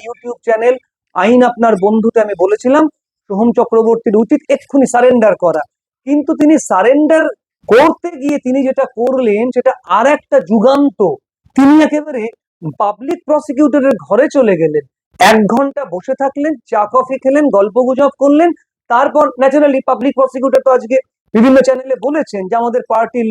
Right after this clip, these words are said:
লোক, আমাদের পার্টির বিধায়ক, উনি আমার কাছে গল্প করতে এসেছিলেন। আমি বলবো, এটা শুধু অনৈতিক নয়, এটা বেআইনিও বটে, এটা একেবারে বেআইনি।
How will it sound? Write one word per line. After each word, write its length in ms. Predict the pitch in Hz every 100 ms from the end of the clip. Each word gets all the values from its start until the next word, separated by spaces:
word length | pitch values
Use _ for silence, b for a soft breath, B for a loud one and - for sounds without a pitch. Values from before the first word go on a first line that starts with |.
| 220
লোক, 120 | 220 - _ _
আমাদের 320 | - 220 233 226
পার্টির 340 | 214 214 226 185
বিধায়ক, 400 | 190 208 226 214 -
উনি 140 | 214
আমার 180 | 220 214
কাছে 120 | 208 208 196
গল্প 160 | 208 220
করতে 260 | - - 214
এসেছিলেন। 320 | - 208 202 - _ _ -
আমি 280 | 190 226 269 220
বলবো, 280 | 254 254 254 254 220
এটা 140 | 214 240
শুধু 160 | 240 247 - 233
অনৈতিক 520 | 233 233 277 - 285 233 208
নয়, 200 | 208 269 - _ -
এটা 180 | 208 233 -
বেআইনিও 580 | 226 240 226 277 320 330
বটে, 300 | 294 254 202 170
এটা 140 | 247 269
একেবারে 300 | 320 330 311
বেআইনি। 400 | 262 254 214 180